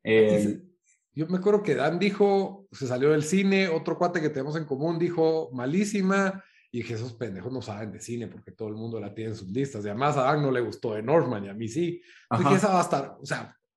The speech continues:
Speaker 2: tiene que tener algo bueno, pues, o sea, yo sé que tal vez tenga cosas raras". Ni, ni, no, no. Después miro gente y la, la empecé a ver, la dejé tirada y después miro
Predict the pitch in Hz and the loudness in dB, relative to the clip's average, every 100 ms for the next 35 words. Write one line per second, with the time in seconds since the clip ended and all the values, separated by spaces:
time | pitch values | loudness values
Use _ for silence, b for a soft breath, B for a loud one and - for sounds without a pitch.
0 | _ 240 262 202 170 160 147 147 151 127 | _ 2 2 2 0 -2 0 2 2 2
1 | 113 143 131 95 110 - - 120 139 131 | 2 2 2 -2 -8 -8 -6 0 2 2
2 | 151 160 117 127 123 151 143 143 139 120 | 0 0 -2 -2 0 0 0 0 -2 2
3 | 139 143 110 - b b _ _ - 107 | 2 2 -2 -10 b b _ _ -18 -16
4 | 98 123 - 113 156 160 - - - 156 | -12 -12 -12 0 2 2 0 -12 0 2
5 | 175 B B - 151 151 240 294 311 302 | 2 B B -2 -2 4 6 8 6 6
6 | 254 247 254 247 233 - 160 147 147 - | 6 4 4 2 -2 0 0 0 -2 -2
7 | 143 139 143 202 233 311 226 143 131 127 | 0 2 4 8 8 8 4 -2 -2 2
8 | 190 202 202 262 269 262 - 165 147 156 | 2 4 6 6 4 0 -2 -2 -2 0
9 | 175 202 214 214 220 | 2 4 6 4 2